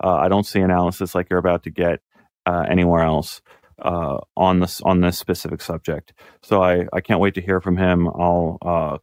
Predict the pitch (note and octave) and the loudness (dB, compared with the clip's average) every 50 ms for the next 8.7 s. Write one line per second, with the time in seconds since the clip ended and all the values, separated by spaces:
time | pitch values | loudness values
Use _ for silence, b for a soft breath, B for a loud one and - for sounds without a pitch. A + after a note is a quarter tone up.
0 | _ - - A2 G2 F#2 F#2 F2+ F#2 - G2 F#2+ F#2 F2+ F2 - - F2+ E2+ F2+ | _ -6 -2 0 2 2 2 2 2 0 0 2 2 2 0 -2 -4 -4 -2 -2
1 | F2+ E2 F2 F2 - F2+ F2+ - - G2 F#2 F#2 F2+ F2+ _ _ b b b b | -2 -2 -2 -2 -2 -4 -4 -2 0 2 2 2 2 0 _ _ b b b b
2 | b b b G2+ F#2+ F#2+ G2+ G#2 G2+ G2 F#2+ F#2 G2+ F#2 F#2 F2+ F2+ F#2+ F#2 F#2 | b b b 2 2 4 4 4 4 2 2 2 2 2 2 2 0 0 0 0
3 | F2+ F2 E2+ - F#2+ E2 F2+ F2 E2 F2+ E2+ E2 - - F#2 F2+ F#2 F#2 F#2 F#2 | 2 2 2 0 -2 -2 -2 -2 -2 -2 -2 -2 0 0 2 2 4 2 2 0
4 | F#2 G2+ F#2+ F#2 F2+ F2+ F2+ F#2 F2+ F2+ - - F2 E2+ E2 D#2 - - - G2 | 0 0 0 2 2 2 2 2 0 -2 -4 -4 -4 -4 -4 -6 -6 -4 0 0
5 | F#2+ F#2 F#2 F2+ F2+ E2+ b b b b b b - F2+ F2+ F2+ F2 E2+ F2 F2 | 2 2 2 2 0 -2 b b b b b b -4 0 2 2 2 2 2 2
6 | F2 E2+ E2+ E2+ D2+ D#2 E2+ E2 D#2 D#2 F2 G2 - - - G2 F#2 F#2 E2+ F#2+ | 2 0 0 0 0 0 0 -2 -2 -2 -4 -6 -6 -4 -2 -2 0 0 0 0
7 | F2+ F2 - - - F2 - - F2 - F2 F2 F2 F2 - - - - - E2+ | -2 -2 -4 -4 -6 -6 -6 -6 -6 -4 -2 -2 -2 -4 -6 -14 -16 -10 -6 -6
8 | E2 E2 D#2+ - G2 F#2 F#2+ F#2+ F#2+ F#2+ G2 - - - | -6 -4 -2 0 2 2 4 4 2 2 0 -2 -8 -14